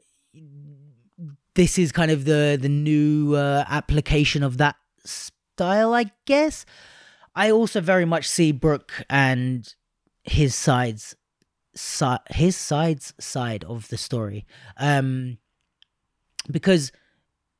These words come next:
if you look at the other styles, you very much see a thriving community, right? If you look at breaking,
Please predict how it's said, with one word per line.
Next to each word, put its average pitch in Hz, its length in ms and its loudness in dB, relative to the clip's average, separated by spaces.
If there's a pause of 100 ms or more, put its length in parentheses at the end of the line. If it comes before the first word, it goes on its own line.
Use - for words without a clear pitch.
(320)
if 190 160 -6
you 208 60 2
look 220 240 2
at 196 100 0
the 180 60 0
other 170 240 0
styles, 156 680 0
you 156 160 0
very 165 380 2
much 151 280 -2
see 147 420 2
a 127 100 -4
thriving 135 400 -2
community, 127 440 -4
right? 120 240 -4
If 143 140 -4
you 143 60 2
look 165 240 4
at 131 160 -6
breaking, 139 500 2